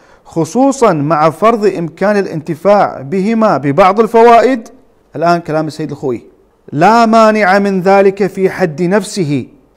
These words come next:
هني تحت خط، "ما لم يترتب عليه مفسدة". كلام السيد الخوئي جدًا واضح. أولًا، هل ممكن ينتفع من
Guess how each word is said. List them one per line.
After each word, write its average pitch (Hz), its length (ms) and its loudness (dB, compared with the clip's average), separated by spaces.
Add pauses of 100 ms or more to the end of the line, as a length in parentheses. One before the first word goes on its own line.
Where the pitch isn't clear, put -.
هني 127 200 -10
تحت 123 340 -12
خط، 151 400 -4 (420)
"ما 180 480 0
لم 175 360 0
يترتب 156 880 -2
عليه 196 720 -2
مفسدة". 196 840 -2 (320)
كلام 165 300 -6
السيد 165 360 -8
الخوئي 147 420 -10
جدًا 220 540 -2
واضح. 175 600 0 (1040)
أولًا، 233 600 6
هل 208 160 0
ممكن 220 460 0
ينتفع 208 600 0 (220)
من 175 440 0